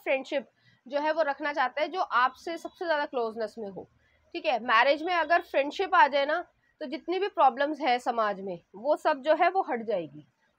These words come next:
और लोग उस चीज़ को कुछ अलग ही तरीके का कॉन्ट्रैक्ट या एग्रीमेंट की तरीके से ले लेते हैं, इसलिए ज़्यादा प्रॉब्लम आती है। अगर फ्रेंडशिप हो ना,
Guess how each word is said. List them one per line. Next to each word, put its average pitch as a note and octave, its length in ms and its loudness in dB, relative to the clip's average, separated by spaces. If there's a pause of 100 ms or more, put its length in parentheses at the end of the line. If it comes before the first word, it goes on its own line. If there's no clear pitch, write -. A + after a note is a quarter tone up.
और C4 120 2
लोग D4+ 280 6
उस E4 220 -6
चीज़ D#4 200 -8
को F#4 100 -4
कुछ F4+ 340 -10 (200)
अलग C4+ 240 2
ही D#4+ 80 -4
तरीके D4+ 280 0
का D4 60 0
कॉन्ट्रैक्ट C4+ 680 4
या C#4 220 2
एग्रीमेंट B3 440 -4
की C4+ 100 -12
तरीके B3 320 -6
से C4 120 -6
ले A3+ 120 -6
लेते A3+ 200 -6
हैं, D4+ 80 -2
इसलिए D#4+ 300 -6
ज़्यादा A#3 240 0
प्रॉब्लम G#3+ 420 -4
आती G3 220 -6
है। B3+ 140 0 (320)
अगर C4+ 160 0
फ्रेंडशिप D#4 480 0
हो E4 120 4
ना, E4+ 240 -2